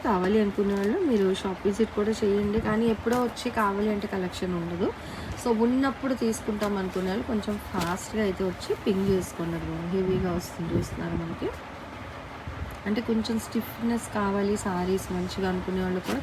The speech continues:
కలెక్షన్ బాగుంది. ఇదిగో yellow with pink color combination అండి. ఇవైతే ప్రైస్ ఎక్కువే ఉంటుంది, కానీ వీళ్ళైతే ఇంకా ఫోర్ డబల్ నైన్కే ఇచ్చేస్తున్నారు. అందుకే చెప్పాను కదా,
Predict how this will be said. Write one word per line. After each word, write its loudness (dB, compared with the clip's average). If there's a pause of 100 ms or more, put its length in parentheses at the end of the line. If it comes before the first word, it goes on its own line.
కలెక్షన్ 0
బాగుంది. 0 (640)
ఇదిగో 4 (140)
yellow 6
with 2
pink 2
color 2
combination 0
అండి. 2 (100)
ఇవైతే 4 (100)
ప్రైస్ 4 (100)
ఎక్కువే 2
ఉంటుంది, 2 (600)
కానీ 4
వీళ్ళైతే 6
ఇంకా 0
ఫోర్ 0
డబల్ 0
నైన్కే -2
ఇచ్చేస్తున్నారు. -4 (4000)
అందుకే 0
చెప్పాను 0
కదా, 2